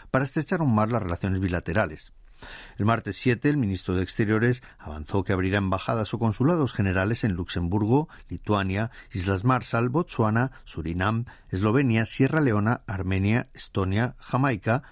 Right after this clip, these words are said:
Zambia y Georgia para el próximo año. En Zambia, Sierra Leona, Jamaica y Surinam ya había misiones diplomáticas surcoreanas, pero las cerraron temporalmente y ahora procederán a su reapertura.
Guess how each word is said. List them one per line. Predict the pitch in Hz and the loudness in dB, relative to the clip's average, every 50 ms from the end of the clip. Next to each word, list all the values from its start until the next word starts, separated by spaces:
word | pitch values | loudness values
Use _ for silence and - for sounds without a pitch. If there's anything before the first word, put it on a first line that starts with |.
| - - | -20 -14
Zambia | - - 110 95 92 90 95 | -2 -2 -2 0 0 -2 -2
y | 107 | -4
Georgia | 113 - - 101 90 95 - 120 117 | -4 -2 -2 -2 -2 0 0 -2 0
para | - 127 92 | 0 0 -2
el | 80 | -2
próximo | - 82 80 - - 82 85 95 101 | -6 -8 -10 -8 -8 -4 -2 0 0
año. | 90 78 69 60 - _ - - _ _ - - - - - - - - - - | 0 -2 -4 -10 -14 _ -20 -20 _ _ -20 -20 -18 -16 -14 -14 -16 -16 -6 -2
En | 113 113 107 | 0 0 2
Zambia, | - 139 123 117 113 113 113 110 104 | 2 2 2 2 2 2 2 2 0
Sierra | - - 110 98 101 95 | 0 -2 0 0 0 0
Leona, | 98 98 101 104 107 107 | 0 0 2 2 0 0
Jamaica | - - 90 98 101 95 - 95 | -2 -2 -2 0 -2 0 0 -2
y | |
Surinam | 92 - 107 98 107 113 113 117 | -2 0 0 2 2 2 2 2
ya | 98 104 | 2 0
había | 98 104 107 110 104 98 | 0 2 2 2 2 2
misiones | 92 90 87 - - 175 185 180 | 0 -2 -2 0 0 2 2 2
diplomáticas | 139 123 101 - 98 95 107 104 90 - 92 - 90 | 2 2 0 0 2 2 2 0 0 -2 -4 -4 -4
surcoreanas, | - - 135 127 127 165 160 151 147 135 135 135 131 - - - - - | 0 0 0 0 2 0 0 2 2 2 2 0 -2 -4 -12 -20 -10 -4
pero | - 131 170 | 0 2 2
las | 180 165 | 2 0
cerraron | - - 131 - 123 120 135 135 123 | 0 0 0 2 2 2 2 0 0
temporalmente | - 90 85 - 87 85 85 87 92 95 95 95 - 120 131 - - | -2 -4 -4 -4 -4 -2 0 0 0 0 0 2 2 2 0 0 -2
y | - 113 120 | -2 0 2
ahora | 117 120 120 107 98 | 2 2 2 0 -2
procederán | - 127 123 - - 139 135 113 107 107 117 127 - | 0 0 0 2 4 2 4 4 2 0 0 -2 -4
a | 113 101 | -6 -6
su | - - - 85 | -6 -6 -8 -6
reapertura. | - 82 73 - - 90 - - 123 82 64 - | -6 -6 -6 -4 -8 -8 0 0 0 0 0 -6